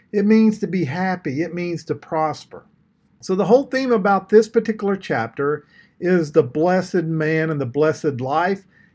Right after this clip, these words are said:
Hopefully by the end of this lesson, you're gonna see that this blessed life has been abused. It's been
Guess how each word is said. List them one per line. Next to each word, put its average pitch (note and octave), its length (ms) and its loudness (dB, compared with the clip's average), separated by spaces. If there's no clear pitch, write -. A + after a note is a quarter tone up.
Hopefully C#4 300 0
by C#4+ 160 2
the A#3+ 100 0
end A#3 140 4
of A3 80 8
this G#3 180 2
lesson, G3+ 300 0
you're G#3 120 2
gonna A#3+ 140 0
see A#3 240 0
that G#3+ 200 0
this G3 180 0
blessed G#3 480 -4
life F3 360 -4
has C#3+ 140 -4
been F#3 220 -2
abused. E3+ 720 -2
It's E3 160 -4
been F3+ 320 -4